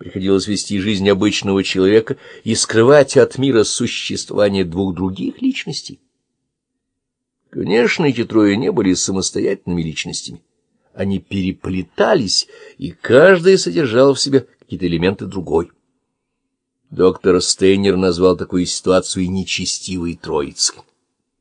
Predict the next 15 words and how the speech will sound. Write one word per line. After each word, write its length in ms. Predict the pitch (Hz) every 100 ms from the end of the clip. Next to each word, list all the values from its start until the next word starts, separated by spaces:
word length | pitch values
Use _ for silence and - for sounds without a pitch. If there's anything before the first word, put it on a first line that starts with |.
| _ _ _ _ _ _ _ _
Но 340 | - 107 185 208
всё 280 | - 247 226
же 140 | 208
взрослый 600 | 160 160 226 220 170 170
Норман 420 | 175 202 185 170
достаточно 720 | 147 143 - - - - 135
надёжно 720 | 123 120 107 123 107 90 92 - _ _ -
контролировал 720 | 104 98 92 95 95 87 87
ситуацию, 640 | - - 95 85 - 87 - _ _ _ _ _ _ _ _
и 220 | - 156
Бейтс 400 | 123 107 110 98
смог 320 | - 104 98 104
выйти 300 | 95 - 98
из 120 | 85
больницы. 480 | 90 92 92 -